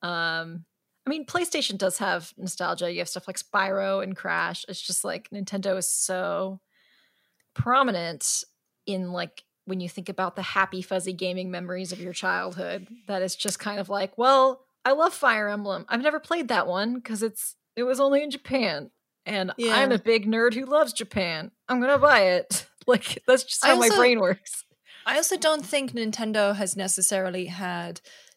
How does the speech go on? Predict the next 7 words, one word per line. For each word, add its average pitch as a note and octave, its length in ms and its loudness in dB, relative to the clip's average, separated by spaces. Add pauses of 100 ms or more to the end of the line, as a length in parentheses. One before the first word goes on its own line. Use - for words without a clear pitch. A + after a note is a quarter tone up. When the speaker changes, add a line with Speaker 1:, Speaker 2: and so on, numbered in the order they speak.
Speaker 2:
the, F3+ 680 -6
um, F3 720 -6 (1600)
so D4 220 4
with C4 280 0
both B3+ 260 6
Spyro A3+ 640 6
and G3 560 2